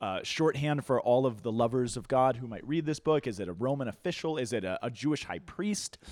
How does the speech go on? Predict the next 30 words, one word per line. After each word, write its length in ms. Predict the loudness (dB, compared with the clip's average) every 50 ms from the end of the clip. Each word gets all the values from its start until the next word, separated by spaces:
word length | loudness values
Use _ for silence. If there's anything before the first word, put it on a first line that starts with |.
| -18 -16 -8 -6
There's 160 | -4 -2 -2
lots 260 | 0 -2 -2 -2 -2
of 160 | -4 -4 -4
different 300 | -4 -6 -6 -6 -8 -10 -8
theories. 340 | -8 -6 -6 -6 -6 -6 -6 -6
I 100 | -6 -6
tend 200 | -6 -6 -8 -8 -8
to 40 | -8
think 180 | -10 -10 -10 -10
it's 100 | -14 -14
the 80 | -16 -16
Jewish 300 | -14 -12 -12 -14 -12 -14
high 80 | -14
priest 400 | -14 -14 -14 -14 -14 -16 -18 -20 -18 -16
because 240 | -14 -12 -12 -12 -8
there 120 | -8 -6
was 220 | -2 -2 -2 -2 -4
a 60 | -6
Theophilus 580 | -6 -4 -4 -4 -6 -6 -8 -10 -10 -10 -10
who 220 | -10 -10 -10 -12 -14 _ _ _ _ _ _ _
held 240 | -8 -6 -6 -4 -4
the 40 | -6
high 160 | -6 -6 -6
priesthood 600 | -8 -8 -10 -10 -10 -10 -10 -10 -8 -10 -12 -14 -14 _ -12
at 160 | -12 -12 -12
sometime 380 | -14 -16 -14 -14 -12 -12 -12
around 180 | -10 -12 -12 -12
this 140 | -12 -12 -12
time 160 | -12 -12 -12
period. 340 | -14 -14 -14 -12 -12 -14